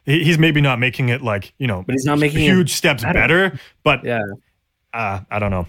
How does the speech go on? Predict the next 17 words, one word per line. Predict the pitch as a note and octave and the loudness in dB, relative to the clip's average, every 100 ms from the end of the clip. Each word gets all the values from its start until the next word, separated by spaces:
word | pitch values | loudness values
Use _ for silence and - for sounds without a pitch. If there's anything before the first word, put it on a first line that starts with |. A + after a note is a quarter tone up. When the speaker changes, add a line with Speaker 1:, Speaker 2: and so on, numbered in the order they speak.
| - | -6
Speaker 1:
Like, | B2+ - - _ _ _ | 0 0 -2 _ _ _
I, | D3 | 0
I | E3+ | 2
Speaker 2:
Like, | E3+ | 2
Speaker 1:
can | F#3 | 0
see | - G#3 | 0 0
Speaker 2:
I | |
Speaker 1:
some | F#3+ D#3+ | 0 0
small | - A#2+ | 0 0
Speaker 2:
Yeah. | C#3 | 0
Speaker 1:
steps | E3 D3 - | -2 -4 -2
forward, | D#3 D3+ D3+ D3+ | 0 0 0 -2
but | B2 A2+ | -2 -2
it's | G#2 | -2
not, | A#2+ A2+ G#2+ G#2 _ _ - - - | -2 -2 -2 -4 _ _ -20 -18 -10
it's | A#2 | -6
nothing | B2+ A2 A2 G2+ | -2 0 0 -2